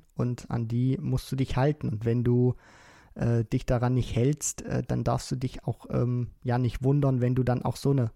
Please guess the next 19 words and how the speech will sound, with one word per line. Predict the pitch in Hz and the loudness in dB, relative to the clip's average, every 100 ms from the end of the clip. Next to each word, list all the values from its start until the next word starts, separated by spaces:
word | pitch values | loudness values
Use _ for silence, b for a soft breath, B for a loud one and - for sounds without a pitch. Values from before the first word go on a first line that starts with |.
| _ | _
saftige | - 123 - 120 | -6 -4 -4 -4
Strafe | 120 - 117 117 - 120 - | -4 -4 -2 -2 0 -4 -4
bekommst. | - - 120 127 123 - | -10 -2 0 0 0 -2
Also | 123 123 120 - _ _ | 0 -2 -4 -8 _ _
von | - 123 | -6 -2
daher, | 113 117 127 117 - B B B B - | 0 2 2 0 -4 B B B B -6
äh, | 123 113 113 - - - | -2 0 -2 -4 -12 -4
finde | 127 139 | 0 2
ich | 131 | 2
schon, | 151 143 | 2 2
dass | 120 | 2
die | - | 0
D | 117 123 | 0 2
R | 123 120 | 2 2
A | 123 135 | 2 2
da | 131 117 | 2 0
auch, | - 127 - | 0 -2 -2
äh, | - 120 117 113 | -4 -2 -2 -4
konsequent | - 131 135 131 - 131 147 | -2 0 2 0 0 2 0